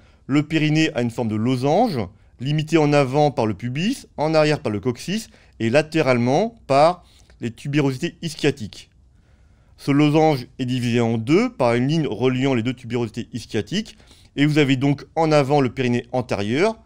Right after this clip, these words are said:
qui représente le triangle urogénital, et en arrière le périnée postérieur ou périnée anal. Il est classique de diviser le périnée antérieur en trois étages,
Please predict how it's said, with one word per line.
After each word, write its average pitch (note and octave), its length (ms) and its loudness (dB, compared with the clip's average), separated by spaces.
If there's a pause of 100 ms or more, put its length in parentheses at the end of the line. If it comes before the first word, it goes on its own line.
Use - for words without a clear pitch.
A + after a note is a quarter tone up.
(200)
qui - 180 -10
représente B2 640 -4
le B2 100 -6
triangle B2+ 460 -4
urogénital, B2+ 760 -2 (360)
et D#3 140 4
en C#3 160 2
arrière B2+ 420 0
le D3 240 2
périnée B2+ 400 -2
postérieur C3+ 680 -2
ou B2 40 -14
périnée C3 360 -4
anal. F2+ 360 -6 (1600)
Il C#3+ 120 0
est D3+ 60 0
classique F3+ 340 0
de D#3 80 0
diviser D3 500 0
le C3+ 140 0
périnée C3 240 0
antérieur B2 720 0
en A2 100 -8
trois A#2 240 -4
étages, C3 480 0